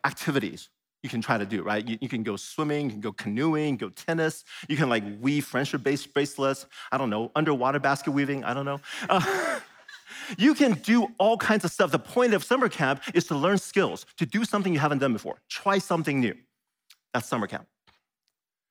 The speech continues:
Well, this is a summer camp on spiritual practices. Okay. And look at this, this, this list of, of, of, of, of topics coming up this week, this, this whole summer.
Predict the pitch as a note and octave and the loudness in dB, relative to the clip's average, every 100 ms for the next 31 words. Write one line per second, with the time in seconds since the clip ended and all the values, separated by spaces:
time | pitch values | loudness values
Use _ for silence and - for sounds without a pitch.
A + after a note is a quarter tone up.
0 | _ _ _ _ C3+ D3 C#3 - _ _ | _ _ _ _ 2 4 2 -6 _ _
1 | _ _ - D#3+ F3+ D3+ B2+ - E3 B2 | _ _ -4 -2 -2 -4 -4 -2 -2 -2
2 | - G2+ G2+ _ _ _ A#2 G#2 - A#2 | -4 -6 -6 _ _ _ -4 -4 -6 -4
3 | A2 G2+ E2+ - - - - _ _ _ | -4 -6 -8 -10 -18 -18 -20 _ _ _
4 | _ _ _ _ _ _ - - _ _ | _ _ _ _ _ _ -20 -20 _ _
5 | _ - C3 D#3 F#3+ D#3 - C#3 C3+ C#3+ | _ -6 2 4 4 0 -2 -6 -8 -6
6 | C3 D#3+ - B2 - _ B2+ A2+ C3+ A#2+ | -2 0 0 -2 -2 _ -8 -2 -2 0
7 | C3+ - B2+ - - C3+ - - - E3+ | -2 -2 -6 -6 -12 -10 -10 -10 -2 0
8 | E3+ C#3+ - E3 D3 C3+ - C3 D3 C3+ | 0 -2 -2 0 2 2 0 -4 -4 -4
9 | - D#3+ - D#3 - D#3 - D3+ G2+ | -2 -4 -2 -4 -4 -4 0 0 0